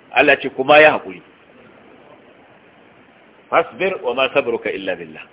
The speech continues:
Wa la tahzan alayhim wa la taku fi dhayqin mimma yamkurun. Inna Allaha ma'a alladhina ittaqaw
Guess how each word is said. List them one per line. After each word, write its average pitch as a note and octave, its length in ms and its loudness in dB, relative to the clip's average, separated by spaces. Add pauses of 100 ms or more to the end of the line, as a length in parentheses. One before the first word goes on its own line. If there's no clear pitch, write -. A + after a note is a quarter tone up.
(140)
Wa G2+ 100 -4
la D3 160 6
tahzan A#2+ 340 -2
alayhim E3 380 0
wa - 100 -8
la E3+ 140 0
taku D3 220 -8
fi B2+ 160 -10
dhayqin B2 320 -6
mimma G#2 280 -12
yamkurun. A#2+ 360 -12 (100)
Inna D3 180 -10
Allaha B2 280 -4
ma'a A#2 180 -10
alladhina G#2+ 340 -16
ittaqaw F3+ 360 -4